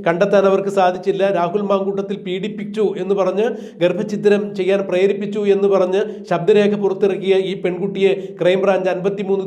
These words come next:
ദിവസത്തിന് ശേഷം കണ്ടെത്തുമ്പോഴും രാഹുൽ മാങ്കൂട്ടത്തിനെതിരെ പരാതി എഴുതി കൊടുക്കുവാൻ ഐ പി എസുകാർ ഉൾപ്പെടെയുള്ള ആളുകൾ നിർബന്ധിക്കുന്നു. "ഞാൻ പരാതി എഴുതി തരില്ല" എന്ന് ആ പെൺകുട്ടി പറയുന്നു. അവിടെയും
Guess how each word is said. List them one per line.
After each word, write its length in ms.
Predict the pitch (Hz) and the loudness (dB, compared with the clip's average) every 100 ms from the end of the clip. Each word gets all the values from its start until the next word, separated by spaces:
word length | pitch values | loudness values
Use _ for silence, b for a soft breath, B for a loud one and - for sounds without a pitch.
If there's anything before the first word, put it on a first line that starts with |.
| 180 | -2
ദിവസത്തിന് 380 | 180 185 190 180 | -4 -4 -4 -2
ശേഷം 220 | 175 185 - | -2 -2 -2
കണ്ടെത്തുമ്പോഴും 720 | 170 196 196 180 175 180 B B - | 0 0 0 2 2 2 B B -2
രാഹുൽ 300 | 170 190 233 220 | 0 2 2 4
മാങ്കൂട്ടത്തിനെതിരെ 720 | 202 202 208 196 196 175 180 175 | 4 2 -2 -2 0 2 0 2
പരാതി 340 | 165 190 196 190 | 2 2 4 2
എഴുതി 180 | 190 196 | 0 -2
കൊടുക്കുവാൻ 380 | 185 175 185 175 175 B 160 | -2 0 0 0 -4 B -2
ഐ 40 | 185 | -2
പി 80 | 202 202 | 2 2
എസുകാർ 320 | 202 185 180 180 | 2 0 2 2
ഉൾപ്പെടെയുള്ള 440 | 190 202 185 180 | 2 4 4 4
ആളുകൾ 320 | 175 175 180 | 4 2 0
നിർബന്ധിക്കുന്നു. 680 | 175 170 180 190 160 175 185 175 | -2 0 -2 -2 -2 0 0 0
"ഞാൻ 120 | 170 170 | -2 0
പരാതി 300 | 175 170 170 170 | 0 0 2 0
എഴുതി 180 | 165 170 | 0 0
തരില്ല" 260 | 175 170 165 170 | 0 2 0 0
എന്ന് 160 | 165 156 156 B | -2 -4 -4 B
ആ 60 | 160 | -4
പെൺകുട്ടി 420 | 160 160 156 156 135 | -2 -2 -2 -4 -4
പറയുന്നു. 320 | 117 104 - - b b b - | -6 -8 -14 -18 b b b -2
അവിടെയും 380 | 156 175 180 | 2 4 4